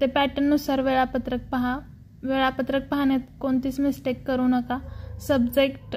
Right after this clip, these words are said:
अ, कोड वगैरे नीट चेक करा, सब्जेक्ट चेक करा व आपल्या,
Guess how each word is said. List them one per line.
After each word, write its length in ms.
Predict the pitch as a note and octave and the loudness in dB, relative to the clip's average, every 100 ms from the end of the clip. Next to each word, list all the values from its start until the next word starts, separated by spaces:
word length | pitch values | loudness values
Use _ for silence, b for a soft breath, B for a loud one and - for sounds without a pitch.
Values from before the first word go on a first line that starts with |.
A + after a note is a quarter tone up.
| - | -6
अ, 240 | A#3+ A#3+ A#3+ | -2 0 0
कोड 340 | A#3 C4+ C4 | 2 4 4
वगैरे 460 | C4+ C#4 B3+ C4 C4 | 4 2 2 2 2
नीट 320 | C4 B3+ - | 2 0 -4
चेक 320 | - C4+ - | -2 -2 -2
करा, 240 | B3+ A#3+ B3 | -2 0 0
सब्जेक्ट 540 | C#4 A#3 A3+ C4 B3+ - B B B - | 0 0 2 0 -2 -12 B B B -2
चेक 300 | C#4+ C4+ - | -2 0 -2
करा 260 | C4+ B3 C4 - - - - - - - - - - | 0 2 -2 -8 -20 -20 -20 -20 -20 -20 -20 -20 -4
व 160 | C4+ C4+ B3+ - - - - | 2 4 2 0 -12 -20 -4
आपल्या, 400 | C4 B3 C4+ | -4 0 0